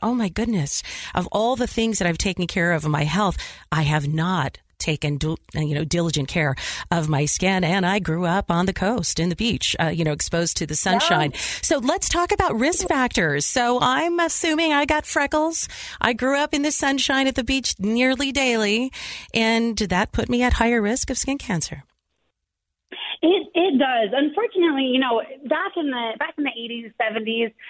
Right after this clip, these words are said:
Speaker 2: even into the nineties, the, the kind of the going line was, "Oh, you need a healthy tan, you know, you need this healthy tan, get this base tan. It protects you going forward." And that's just, that's just not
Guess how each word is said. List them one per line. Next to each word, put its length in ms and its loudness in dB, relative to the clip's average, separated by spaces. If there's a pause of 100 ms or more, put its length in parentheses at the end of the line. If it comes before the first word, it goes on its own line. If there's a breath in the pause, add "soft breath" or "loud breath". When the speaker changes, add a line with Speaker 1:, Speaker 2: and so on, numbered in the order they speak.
(160 loud breath)
Speaker 2:
even 280 4 (100)
into 180 0
the 80 0
nineties, 720 0 (380 loud breath)
the, 100 2
the 320 -2
kind 220 0
of 120 2
the 60 -2
going 240 0
line 240 0
was, 160 0
"Oh, 120 4
you 140 2
need 140 2
a 80 2
healthy 480 -4
tan, 480 -2
you 100 -4
know, 220 -2
you 160 -2
need 160 2
this 160 0
healthy 340 -4
tan, 220 -6
get 160 0
this 140 0 (100)
base 280 2 (120)
tan. 320 0
It 140 -6
protects 420 -6
you 300 2 (420 loud breath)
going 380 0
forward." 320 0
And 120 -4
that's 180 -4
just, 340 -4
that's 240 -8
just 160 0
not 160 -2